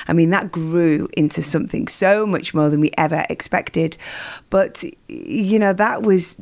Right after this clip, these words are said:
just what was going on at the time. All of these things were bubbling under, and we had this opportunity and became the poster girls for that movement.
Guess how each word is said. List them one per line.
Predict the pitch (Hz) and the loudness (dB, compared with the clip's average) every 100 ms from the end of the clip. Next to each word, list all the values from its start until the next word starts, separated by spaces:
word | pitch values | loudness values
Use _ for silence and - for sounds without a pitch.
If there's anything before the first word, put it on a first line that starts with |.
| - | -6
just | 277 254 185 | -4 -4 0
what | 185 254 | 0 0
was | 208 | 0
going | 208 196 | 0 2
on | 190 185 | 2 2
at | |
the | 175 | -2
time. | 170 202 233 226 - | -4 -2 0 0 2
All | 190 214 214 | 4 4 4
of | 208 | 0
these | 185 - | -2 -2
things | 214 214 | -2 0
were | 180 | -2
bubbling | 165 175 170 165 | -2 -2 0 0
under, | 180 190 170 151 - - | 0 0 -2 -6 -12 -6
and | - 180 | 0 2
we | 214 | 2
had | 196 190 | 0 -2
this | 190 165 | -4 -4
opportunity | - - 214 233 - 180 | -8 -4 -2 0 -2 -2
and | 165 | -2
became | 175 175 | -4 -4
the | 170 | -4
poster | 160 170 180 208 | -6 -8 -6 -4
girls | 165 151 - | -2 -4 -4
for | 170 | -6
that | 165 185 | -4 -2
movement. | 165 160 170 156 - | -2 -2 -6 -10 -14